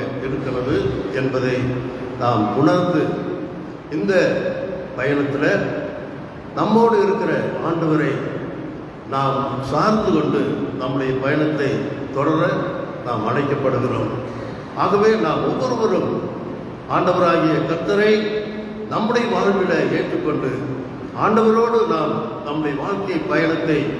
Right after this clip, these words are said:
பயணிக்கிற போது அது மிகுந்த பாதுகாப்பாக இருக்கும் என்பதில் எந்த விதமான சந்தேகமும் இல்லை. ஆகவே,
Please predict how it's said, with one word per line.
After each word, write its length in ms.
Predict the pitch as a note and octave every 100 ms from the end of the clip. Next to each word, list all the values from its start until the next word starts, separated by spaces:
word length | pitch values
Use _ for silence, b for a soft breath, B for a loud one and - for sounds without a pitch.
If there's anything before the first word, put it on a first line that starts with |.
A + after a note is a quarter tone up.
| D3
பயணிக்கிற 440 | E3 F#3 E3 D3+ C#3+ D3
போது 340 | E3 F#3 E3+ D#3+ - - - - - -
அது 160 | C3+ C#3
மிகுந்த 580 | C3+ C#3 D3+ - A#3+ G#3
பாதுகாப்பாக 1080 | - D#3+ D#3+ D#3 D3 - C#3 D3 C#3+ C#3+
இருக்கும் 380 | C3+ D#3 C#3+ D#3
என்பதில் 500 | C#3 C#3 C3+ C3+ C3 - - - - -
எந்த 220 | D#3+ G3+
விதமான 420 | G3 - E3 D#3 D3 C#3+
சந்தேகமும் 540 | C3+ C#3 C3+ C3 B2+
இல்லை. 120 | B2+ B2 B2+ B2+ - B2
ஆகவே, 340 | C3+ -